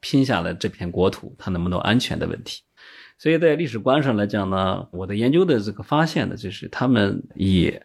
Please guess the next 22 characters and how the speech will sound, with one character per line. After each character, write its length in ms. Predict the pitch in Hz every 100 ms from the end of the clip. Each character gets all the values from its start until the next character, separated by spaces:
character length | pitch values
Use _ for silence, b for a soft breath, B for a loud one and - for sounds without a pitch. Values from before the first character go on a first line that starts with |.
| -
把 240 | - - -
就 160 | 82
是 240 | - - -
奥 220 | - 120
斯 140 | - 135
曼 180 | 120 98
帝 120 | 117
国 160 | 98
的 80 | 123
伟 180 | 117 -
大 320 | - 156 - -
就 160 | 110
说 260 | 95 - 123
成 180 | 117 101
是 160 | -
过 280 | 95 - 104
去 240 | 95 - 90
土 180 | -
耳 100 | 107
其 200 | 95 -
民 260 | 98 95 135
族 320 | 127 95 120